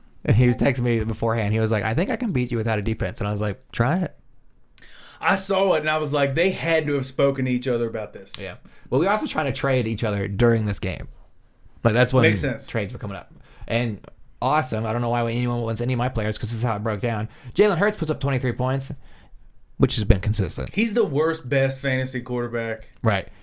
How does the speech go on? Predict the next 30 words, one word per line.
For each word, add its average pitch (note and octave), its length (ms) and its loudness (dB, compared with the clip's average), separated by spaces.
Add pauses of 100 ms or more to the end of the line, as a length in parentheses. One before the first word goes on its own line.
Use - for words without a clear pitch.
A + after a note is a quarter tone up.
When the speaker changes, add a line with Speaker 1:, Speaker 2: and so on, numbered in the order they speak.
Speaker 2:
ever. A#2 200 -4
Speaker 1:
'Cause C#3 200 4
sometimes G3+ 380 4
he C3+ 40 2
doesn't C3+ 260 4
get B2+ 120 0
to B2 80 -2
twenty-three B2 320 2
points A#2 280 2
until, A#2 220 2
like, A2 160 2
the - 80 0
last G#2 300 0
minute A2 320 2
of G#2 80 -2
the G2+ 80 -2
fourth G2 260 -2
quarter. - 240 2
Speaker 2:
A - 60 0
hundred D3+ 220 2
Speaker 1:
I'm B2+ 40 -2
like, A#2+ 160 0
Speaker 2:
percent. G2+ 220 -8
Speaker 1:
"You A2 100 0
gotta A#2 240 0
stop - 360 -2
fucking F#2+ 280 0
doing F2+ 220 -4
this, F2 180 -6
dude." F#2+ 220 -10